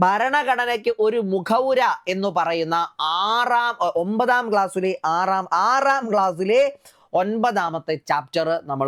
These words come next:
പഠിച്ചിരിക്കണം. ഇന്ത്യൻ ഭരണഘടനയുടെ, അല്ലെ, ഭരണഘടന വഴിയും വഴികാട്ടിയും എന്ന് പറയുന്ന ഏഴാം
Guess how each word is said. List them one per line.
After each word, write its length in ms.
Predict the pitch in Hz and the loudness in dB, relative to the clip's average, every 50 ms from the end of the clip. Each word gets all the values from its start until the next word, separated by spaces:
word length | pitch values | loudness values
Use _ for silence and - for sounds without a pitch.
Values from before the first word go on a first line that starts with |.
| 139 135 | 0 0
പഠിച്ചിരിക്കണം. 600 | 139 143 147 139 156 160 156 131 151 151 151 147 - - - - - 151 - 175 208 | 0 -2 -2 -2 -2 -2 -2 0 0 0 0 -2 -4 -10 -20 -20 -10 -4 -2 -2 0
ഇന്ത്യൻ 360 | 214 226 233 226 247 254 247 247 226 196 | 0 0 0 2 2 2 2 0 2 2
ഭരണഘടനയുടെ, 1000 | 190 185 202 240 247 269 254 208 214 196 185 185 180 180 170 170 165 165 151 151 143 151 | 4 4 4 2 2 2 2 2 2 2 2 2 2 2 2 2 2 2 2 0 0 2
അല്ലെ, 140 | 156 165 165 156 165 | 0 0 0 2 2
ഭരണഘടന 720 | 170 180 208 247 269 294 302 262 254 226 208 202 190 190 196 190 165 151 147 151 | 2 4 2 2 2 2 2 4 4 2 2 2 0 0 0 0 -2 -4 -2 0
വഴിയും 580 | 160 165 165 175 180 208 233 220 233 262 262 247 226 165 147 | 0 0 0 -2 -2 -2 -2 0 0 -2 -2 -4 -6 -8 -4
വഴികാട്ടിയും 840 | 151 156 165 175 220 254 254 254 254 254 240 208 - 247 247 247 233 220 | -2 -2 -2 0 -2 0 0 2 2 0 0 -2 -4 -4 -4 -2 -2 -2
എന്ന് 140 | 196 180 180 175 165 | -2 -2 -2 -2 0
പറയുന്ന 380 | 160 160 156 156 156 156 165 160 156 - - - - - - 147 147 156 170 | -2 -2 -2 -2 -2 -2 -2 -4 -4 -6 -12 -20 -20 -16 -10 -6 -2 -2 0
ഏഴാം 400 | 190 214 240 254 254 254 247 | 0 2 2 2 2 0 0